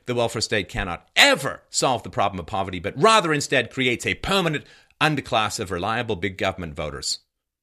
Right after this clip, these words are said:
And, uh, welfare, as we've talked about before, welfare consumption is not exactly evenly distributed across ethnicities. I'd love to not judge ethnicities differently,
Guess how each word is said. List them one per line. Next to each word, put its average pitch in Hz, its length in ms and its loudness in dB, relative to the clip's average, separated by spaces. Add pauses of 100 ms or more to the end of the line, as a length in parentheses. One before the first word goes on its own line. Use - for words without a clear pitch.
(720)
And, 69 300 -12
uh, 65 240 -8
welfare, 87 600 -8
as 73 180 -10
we've 82 180 -8
talked 98 200 -6
about 110 200 -6
before, 123 440 -6 (280)
welfare 85 280 -6
consumption 82 580 -8 (280)
is - 200 -12
not 92 380 -12
exactly 76 840 -10
evenly 107 400 -4
distributed 98 580 -4 (280)
across 82 380 -6
ethnicities. - 680 -6 (960)
I'd 117 240 -2
love 113 380 0 (540)
to 101 80 -2
not 101 240 -2
judge 101 300 0
ethnicities 101 640 -4
differently, 95 680 -4